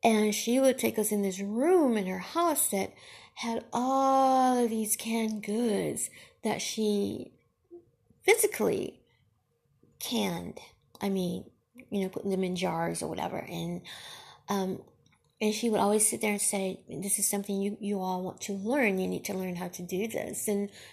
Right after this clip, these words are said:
it was always a plan of mine and Laura's to learn that. I wa-, I wanted to know. But, you know, never did. Not until last year.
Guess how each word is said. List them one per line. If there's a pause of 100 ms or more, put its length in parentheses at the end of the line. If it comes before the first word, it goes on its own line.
it
was
always
a
plan
of
mine
and
Laura's (120)
to (240)
learn
that.
I
wa-,
I
wanted
to (140)
know. (360)
But,
you
know, (760)
never
did. (140)
Not (120)
until (360)
last
year.